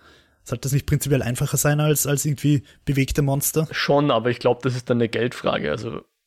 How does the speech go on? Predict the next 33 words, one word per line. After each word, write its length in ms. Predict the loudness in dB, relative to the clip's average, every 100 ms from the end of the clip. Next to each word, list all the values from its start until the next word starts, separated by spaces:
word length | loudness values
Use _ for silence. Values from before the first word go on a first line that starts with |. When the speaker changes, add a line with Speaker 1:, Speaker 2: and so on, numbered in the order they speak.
| _ _ _ _ _ _ _ _
Speaker 2:
beides 340 | 0 2 0
Speaker 1:
Also 40 | 0
Speaker 2:
kostet 220 | 0 2
Speaker 1:
einfach, 140 | 2
wo 40 | 4
Speaker 2:
Geld 180 | 4 2
Speaker 1:
ich 140 | 0
Speaker 2:
und 420 | -2 -2 -2 -8
f-, 340 | -14 -16 -20 -20 _
ich 180 | -10 -4
glaub, 200 | 0 0
für, 280 | 2 2 4
für 180 | 2 2
manche 400 | 2 -2 0 0
holen 140 | 2 0
sie 80 |
sich 140 | -4 0
dann 320 | 0 0 -2
Studio 340 | -2 0 2
X, 260 | 2 0 0
das 400 | -2 -2 -8 -16 _ _ _ _ _ _ _ _ _ _
etwas 320 | -4 0 0
besser 260 | 0 0 -2
kann 220 | -2 -4
als 200 | -4 -6
andere 500 | -2 2 2 2 0 -8 _ _ _ _ _ _ _
und 220 | -6 0
die 80 | 2
werden 140 | 2
dann 80 | 2
halt 120 | 2
auch 160 | 2 0 -4 -18 -8
entsprechend 720 | -6 -2 -2 -2 -8 -10 -20